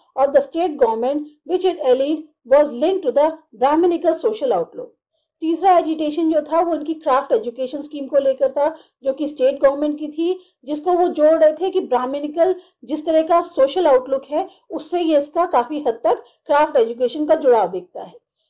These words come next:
It also agitated against making Hindi the country's official language।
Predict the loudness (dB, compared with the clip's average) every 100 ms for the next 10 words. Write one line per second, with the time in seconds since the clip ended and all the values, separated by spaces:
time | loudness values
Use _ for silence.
0 | _ _ -10 -2 2 4 4 2 0 -4
1 | -4 -4 -6 -6 -4 -6 -4 -4 -4 -6
2 | -6 -2 0 0 0 -2 -2 0 0 -2
3 | -6 -4 -4 -6 -14